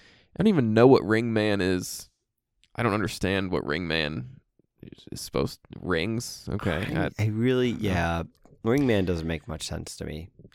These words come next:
Speaker 1: Dive
Speaker 2: at all.
Speaker 1: Man, I was like, "Well, he's already underwater, so I don't see how Acid Rain is gonna do much against Dive Man."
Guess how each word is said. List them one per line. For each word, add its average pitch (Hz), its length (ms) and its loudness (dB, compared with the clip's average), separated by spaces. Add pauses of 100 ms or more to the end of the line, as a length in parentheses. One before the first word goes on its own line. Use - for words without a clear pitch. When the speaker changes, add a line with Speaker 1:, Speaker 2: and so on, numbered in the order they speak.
(160)
Speaker 1:
Dive 143 320 8
Speaker 2:
at - 60 0
all. 151 40 6
Speaker 1:
Man, 151 600 6
I 135 240 -2
was 131 160 -2
like, 131 180 -2
"Well, 151 120 4
he's 160 120 4
already 165 240 6
underwater, 139 840 4
so - 160 0
I 120 40 4
don't 127 180 0
see 123 160 0
how 120 200 4
Acid 117 360 -4
Rain 117 260 2
is 113 120 -2
gonna 113 180 0
do 110 160 0
much 110 320 0
against 113 340 -4
Dive 117 320 -4
Man." 120 500 0